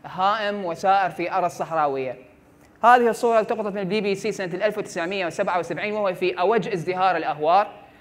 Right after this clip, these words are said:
وده تشوفون الصورة اللي فوق وهي صورة الأهوار عام ألف وتسعمية وسبعة وسبعين والمساحة الخضراء. في نهاية الألفين وثلاثة تحولت هذه المساحة الخضراء إلى بقعة صغيرة في أقصى جنوب شرق،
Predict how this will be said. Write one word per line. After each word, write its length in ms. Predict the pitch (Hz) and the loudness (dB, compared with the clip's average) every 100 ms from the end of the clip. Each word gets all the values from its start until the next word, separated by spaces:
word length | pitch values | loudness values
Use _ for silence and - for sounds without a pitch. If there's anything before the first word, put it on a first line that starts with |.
| _ 170 | _ -4
وده 100 | 180 | -2
تشوفون 440 | 180 196 226 208 | 0 -2 -2 -4
الصورة 340 | 175 214 202 | -4 -2 0
اللي 300 | 180 180 165 | 0 -2 -4
فوق 240 | 160 202 202 | -4 -2 -2
وهي 300 | 180 185 165 | -2 -4 -4
صورة 280 | 202 196 180 | -2 -2 -2
الأهوار 440 | 170 156 170 185 | -4 -4 0 0
عام 180 | 165 165 | 0 -2
ألف 60 | 196 | -4
وتسعمية 360 | - 170 196 | -4 -6 -4
وسبعة 320 | 165 196 185 165 | -4 -4 -4 -4
وسبعين 460 | 156 139 160 208 - - - | -6 -6 -6 -8 -12 -20 -8
والمساحة 540 | 180 180 180 220 208 170 | -4 -2 0 2 2 0
الخضراء. 560 | 156 170 156 180 214 - - - | -2 -2 2 4 2 0 -18 -10
في 240 | - 202 | -4 -2
نهاية 260 | 208 233 247 | 0 2 2
الألفين 500 | 226 208 185 214 208 | 2 0 -2 -2 -4
وثلاثة 440 | 170 202 208 170 | -2 2 2 2
تحولت 460 | 156 - 202 175 156 | -2 0 2 2 2
هذه 220 | 196 175 | 0 0
المساحة 480 | 165 165 180 196 175 | -2 -4 -2 -2 -2
الخضراء 480 | 160 165 165 190 190 | -6 -4 0 0 0
إلى 180 | 165 160 | 0 0
بقعة 340 | 196 151 156 | -2 -2 -4
صغيرة 460 | 156 160 196 185 160 | -4 -4 -2 -2 -4
في 260 | 160 156 | -6 -6
أقصى 460 | 220 - - 202 196 - - | -8 -8 -4 -2 -2 -6 -12
جنوب 240 | 185 196 170 | -8 -6 -6
شرق، 400 | - 196 175 | -4 -4 -6